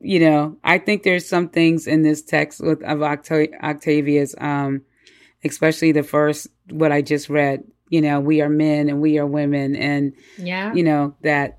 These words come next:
Speaker 1: like, the times, this is not how we
Speaker 2: Stuff
Speaker 1: are.
Speaker 2: that is dated.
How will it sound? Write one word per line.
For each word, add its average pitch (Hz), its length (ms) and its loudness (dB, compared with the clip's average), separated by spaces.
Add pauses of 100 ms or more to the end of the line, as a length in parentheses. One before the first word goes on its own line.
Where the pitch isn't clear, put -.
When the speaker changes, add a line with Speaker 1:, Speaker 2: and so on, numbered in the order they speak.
(120)
Speaker 1:
like, 139 340 -6
the 143 120 -6
times, 143 520 -4
this 143 240 -10
is 135 120 -10
not 143 220 -4
how 147 220 -4
we 143 220 0
Speaker 2:
Stuff 143 220 -4
Speaker 1:
are. 143 40 -10
Speaker 2:
that 180 120 -8
is 175 200 -6
dated. 156 500 -12